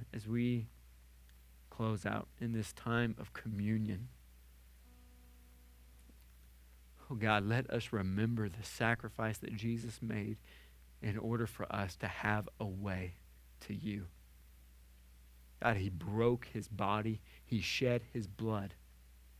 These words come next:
And he did that because that's what we deserved.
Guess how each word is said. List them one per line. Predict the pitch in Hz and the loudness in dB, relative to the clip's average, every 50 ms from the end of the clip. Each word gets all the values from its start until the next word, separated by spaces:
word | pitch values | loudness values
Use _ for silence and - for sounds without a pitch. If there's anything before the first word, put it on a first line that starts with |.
| - - - - - - - - - - - - - - - - - - - - - - - - - - - - - - - - - - - - | -20 -20 -20 -20 -20 -20 -20 -20 -20 -20 -20 -20 -20 -20 -20 -20 -20 -20 -20 -20 -20 -20 -20 -20 -20 -20 -20 -20 -20 -20 -20 -20 -20 -20 -16 -10
And | 117 104 | -6 0
he | 101 107 | 0 0
did | 98 87 - 131 135 131 120 | 0 2 4 6 6 6 6
that | 120 107 - - | 4 2 2 0
because | - - 117 104 | -2 -2 0 2
that's | 101 113 120 117 - | 4 2 2 2 0
what | 131 - - | -2 -2 0
we | 110 117 135 135 | 2 2 2 2
deserved. | 117 107 101 95 87 - 123 123 123 113 104 101 101 - - | 2 0 -2 -2 -4 -2 0 0 0 0 -2 -4 -8 -12 -18